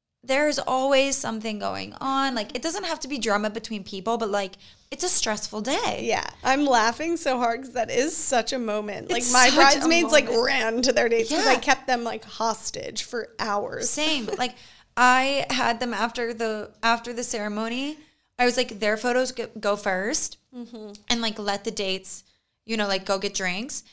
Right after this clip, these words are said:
Speaker 1: And then I was like, immediately cart them to their dates. Like,
Speaker 2: Yeah.
Speaker 1: I didn't do it. I didn't make anybody wait for an entrance or, like, anything like
Speaker 2: Oh, you
Speaker 1: that.
Speaker 2: didn't do an entrance?
Speaker 1: No.
Speaker 2: Smart. That's
Speaker 1: I
Speaker 2: the
Speaker 1: just
Speaker 2: new
Speaker 1: thought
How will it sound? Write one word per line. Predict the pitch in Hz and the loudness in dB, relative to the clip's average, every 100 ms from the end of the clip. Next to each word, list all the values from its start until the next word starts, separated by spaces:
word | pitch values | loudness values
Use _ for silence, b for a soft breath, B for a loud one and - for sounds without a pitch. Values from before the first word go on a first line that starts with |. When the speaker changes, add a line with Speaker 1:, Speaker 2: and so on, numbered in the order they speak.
| b _ | b _
Speaker 1:
And | 240 | 0
then | 240 | 2
I | |
was | 226 | 2
like, | 220 220 | 0 -2
immediately | 220 214 214 214 214 220 226 240 247 254 | -4 -4 -2 -2 0 2 0 -2 -6 -8
cart | - 196 185 - | -8 -8 -10 -2
them | 240 247 294 b b - | -2 -2 -8 b b -12
to | 254 | -2
their | 233 | -2
dates. | 220 190 - - | 0 -2 -4 -4
Like, | 202 190 - | -4 -6 -12
Speaker 2:
Yeah. | 220 | -2
Speaker 1:
I | 220 247 | 2 2
didn't | 294 | 0
do | 240 | -4
it. | 208 | -4
I | - | -4
didn't | 226 233 | -6 -6
make | 208 - | -8 -6
anybody | 226 233 233 | -4 -2 -2
wait | 220 | -2
for | 208 | -4
an | 196 | -8
entrance | - 226 - 226 220 | -6 -4 -2 -2 -4
or, | 208 | -2
like, | 190 185 | -2 -2
anything | 202 196 202 | -8 -8 -8
like | 185 180 | -8 -6
Speaker 2:
Oh, | |
you | |
Speaker 1:
that. | - 175 175 220 247 | -4 0 0 0 -2
Speaker 2:
didn't | 226 226 | -6 -8
do | 233 233 | -10 -8
an | 247 | -10
entrance? | 254 269 285 294 302 - | -10 -10 -10 -10 -12 -16
Speaker 1:
No. | 220 220 220 202 185 208 | -12 -4 0 0 0 -4
Speaker 2:
Smart. | 214 220 202 - - _ - | -6 -8 -12 -14 -18 _ -12
That's | 220 | -6
Speaker 1:
I | 262 | -4
Speaker 2:
the | |
Speaker 1:
just | 262 202 | -2 -2
Speaker 2:
new | |
Speaker 1:
thought | 262 240 | 2 2